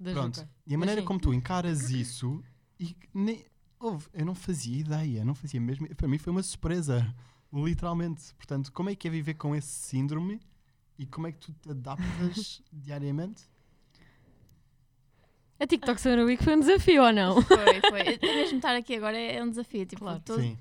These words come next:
Speaker 3: tudo é um desafio para mim. Eh, tipo, o facto de estar a interagir com pessoas é no-, tipo, novas, pronto, que
Speaker 2: Que não conheces.
Speaker 3: não
Speaker 1: Não estás
Speaker 3: estou
Speaker 1: habituada.
Speaker 3: diariamente,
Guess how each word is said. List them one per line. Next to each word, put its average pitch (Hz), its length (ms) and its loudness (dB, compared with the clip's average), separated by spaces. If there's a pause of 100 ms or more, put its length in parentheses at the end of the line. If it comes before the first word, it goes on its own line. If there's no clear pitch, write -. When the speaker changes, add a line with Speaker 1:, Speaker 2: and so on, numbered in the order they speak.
(140)
Speaker 3:
tudo 240 180 -4
é 226 80 -2
um 220 80 -4
desafio 214 360 -6
para 196 140 -8
mim. 190 300 -8
Eh, - 300 -14 (500)
tipo, - 160 -20 (300)
o 233 100 -20
facto 233 280 -12
de - 60 -20
estar 240 120 -12
a 220 60 -6
interagir 220 580 -2
com 208 160 -4
pessoas 214 760 -6 (600)
é 202 680 -6 (120)
no-, 202 260 -8 (100)
tipo, - 220 -14
novas, 202 380 -8
pronto, 202 320 -12
que - 80 -20
Speaker 2:
Que - 560 -20
não 127 120 -2
conheces. 127 280 -2
Speaker 3:
não 226 80 -2
Speaker 1:
Não 214 80 0
estás 208 180 -4
Speaker 3:
estou 233 140 0
Speaker 1:
habituada. 226 180 0
Speaker 3:
diariamente, 226 580 -4